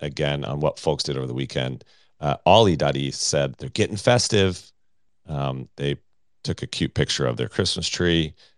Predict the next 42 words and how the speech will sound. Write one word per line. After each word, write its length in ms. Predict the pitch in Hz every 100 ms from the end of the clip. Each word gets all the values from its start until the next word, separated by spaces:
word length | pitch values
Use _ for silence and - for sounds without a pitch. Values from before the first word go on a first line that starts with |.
| _ -
Um, 520 | 71 67 64 62 58 _ -
also, 440 | 65 - 64 60
uh, 140 | 58
saw 240 | 58 - 62
a 40 |
fun 360 | - 62 60 57
picture, 560 | - - - 60 57 - - _ _ 71
um, 380 | 62 57 60 - -
from 400 | - 69 62 - - -
Delou 340 | 78 76 120
Paris, 640 | 117 78 62 80 - - - -
uh, 440 | 58 55 58 57 _ 67
and 120 | 65
they 80 | 58
said, 180 | -
"Just 220 | - 170 -
landed 240 | 160 151
in 80 | 127
Paris, 380 | 117 110 104 95
missing 260 | 90 92
all 140 | 85 82
of 100 | 80
you," 240 | 85 78 _ _ _ _ _ -
with, 180 | -
uh, 260 | 76 73 65
a 80 | 50
cute 320 | - 71 60
selfie 420 | - 57 52 53
of 80 | 52
us 240 | 53 50 -
at, 200 | 52 -
at 200 | - - _ _ -
Basel. 440 | 50 50 50 50 _ -
So 140 | -
appreciate 460 | - - - - -
that. 200 | 50 - _ _ -
Uh, 160 | 98 101
let's 180 | 127 110
go 120 | 156
next 340 | 113 65 - -
to 200 | - 55 -
Gene 580 | 60 69 80 85 85